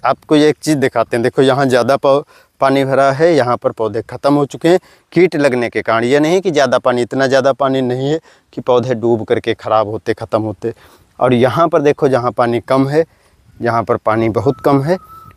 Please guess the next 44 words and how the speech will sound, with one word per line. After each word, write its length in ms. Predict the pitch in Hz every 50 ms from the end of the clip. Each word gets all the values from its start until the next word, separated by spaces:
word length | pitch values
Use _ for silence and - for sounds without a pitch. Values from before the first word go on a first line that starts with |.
| - -
वहाँ 280 | 107 120 107 127 135 120
के 120 | - 127
पौधे 320 | - - 104 98 95 131 151
ख़राब 360 | - - 127 113 107 110 101
नहीं 180 | 110 107 110 117
हुए 180 | 123 123 131 143
हैं, 160 | 160 185 196 - _ _ - - - -
अभी 240 | - - 135 135 131
भी 120 | 127 120
बचे 260 | 110 110 - - 123
हैं। 140 | 127 123 123
लेकिन 280 | 123 135 110 - 156 156 - -
इसमें 400 | 143 139 - - 160 170 185 185 165
जब 180 | 156 131 123
वहाँ 240 | 123 131 120 131 135
पर 160 | - - 131 123
कीट 280 | - - 127 120 - 123
लगने 280 | 127 123 117 117 120 113
के 200 | - 120 117 117 - - - - - -
बाद 280 | - 123 123 117 113 120 - - - - - - - 127 127 117
ख़त्म 300 | - 127 - - 151 151
हुए 140 | 151 151 151
हैं, 260 | 151 156 160 175 190 - - - - - - - _
अब 180 | 135 147 143 143
जा 160 | 127 131 127 117
कर 160 | 113 139 123
के 140 | - - 170
यहाँ 380 | 170 147 127 117 110 120 123 -
पर 200 | - 135 131 123
भी 200 | 110 120 156 160
वो 140 | 160 147 123 - _ -
कीट 340 | 131 127 131 139 - -
जो 180 | 127 120 123 117
है 180 | 110 131 156 175 - _ _ - - _ _ _ _ -
लगना 440 | - 120 120 120 113 123 123 131 131
चालू 360 | - - 123 110 110 120 131
हो 140 | 131 135 131
गया 180 | 127 139 151 175
और 120 | 190 196 185
पौधे 360 | - 123 120 117 117 135 131
यहाँ 280 | 120 113 110 107 117
से 180 | 107 - 131 127
भी 160 | 120 117 135 131
मरना 380 | 120 117 107 104 123 156 208